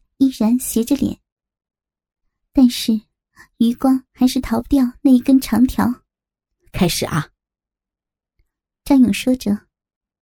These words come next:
Speaker 1: 双手捧住文杰的头，将他摆回来，正对自己的鸡巴。“我不会。”文杰这辈子从未有一根男人的鸡巴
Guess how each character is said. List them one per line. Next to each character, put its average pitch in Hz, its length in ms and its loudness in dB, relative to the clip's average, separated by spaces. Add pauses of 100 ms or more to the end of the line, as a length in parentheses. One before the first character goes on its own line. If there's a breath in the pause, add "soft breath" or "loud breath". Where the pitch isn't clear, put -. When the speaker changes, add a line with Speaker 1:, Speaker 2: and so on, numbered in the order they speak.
(360)
Speaker 1:
双 262 260 0
手 240 280 -4 (100)
捧 196 160 -2
住 233 120 -2
文 226 160 2
杰 233 160 -2
的 254 100 -4
头， 233 300 -4 (1120)
将 254 180 2
他 277 120 -6
摆 - 180 -8
回 240 180 -4
来， 220 240 -2 (480)
正 254 240 4
对 233 240 0
自 - 200 -4
己 208 120 -6
的 208 100 -6
鸡 285 220 -4
巴。 196 280 -6 (1200)
“我 277 100 -2
不 - 180 -2
会。” 294 200 -4 (1600)
文 240 160 6
杰 247 220 -4
这 254 140 -4
辈 254 200 -2
子 - 360 -6 (480)
从 254 280 2
未 269 140 2
有 233 240 -4 (140)
一 254 120 0
根 269 320 0 (100)
男 233 180 2
人 262 120 4
的 254 120 0
鸡 269 200 -2
巴 202 320 -6